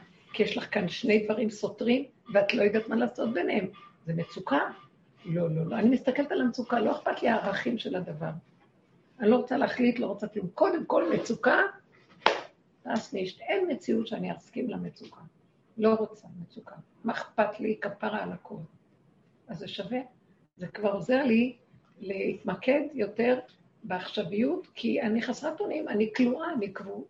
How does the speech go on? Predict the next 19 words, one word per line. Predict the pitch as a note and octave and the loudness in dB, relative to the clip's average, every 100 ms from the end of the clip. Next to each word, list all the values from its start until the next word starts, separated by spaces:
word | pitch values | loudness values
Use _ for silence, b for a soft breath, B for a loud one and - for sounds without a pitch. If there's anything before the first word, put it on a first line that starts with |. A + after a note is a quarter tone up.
| - | -6
אני | G3+ G3+ | -4 -4
כבולה. | A3 G#3+ C4+ - _ - - - | -2 -2 -2 -8 _ -20 -20 -8
האסיר | A3 G3 - B3+ | -2 -2 2 2
לא | A3+ G#3+ | 4 2
מתיר | G#3 - F3 | 0 -2 -6
את | E3+ | -4
עצמו | F#3 - G3 | -10 -8 -6
בבית | F#3 G3 G3 | -4 -4 -6
האסורים, | G#3 - A#3 C#4+ D4+ - B B B - | -10 -10 -6 -6 -6 -14 B B B -2
ואני | G3 A3 C#4 D#4+ - _ - | 2 4 4 -2 -12 _ 0
מודה. | A#3 A3+ D4 E4 - _ _ _ - - - _ - | 2 4 2 0 -6 _ _ _ -18 -18 -18 _ -10
פעם | B3+ C4+ | -6 -2
אני | G#3 | -2
זוכרת | G3+ A3 G#3+ A3 | -4 -6 -8 -6
שהיה | A3 G#3 A3+ | -4 -4 -4
איזה | A#3+ G#3+ F#3 F#3+ F#3 F#3 - _ _ - _ _ _ _ _ _ _ _ _ _ _ _ G3+ | -6 -8 -6 -4 -4 -4 -8 _ _ -20 _ _ _ _ _ _ _ _ _ _ _ _ -8
משהו | A3 - G#3+ | -6 -6 -10
שנסענו | - F#3+ F3+ F3 - _ _ _ - G3 - B3+ B3 | -6 -4 -2 -4 -8 _ _ _ -10 -8 -4 -2 -2
באוטו, | - F3 F#3 G#3+ A3 | -4 -4 -8 -4 -2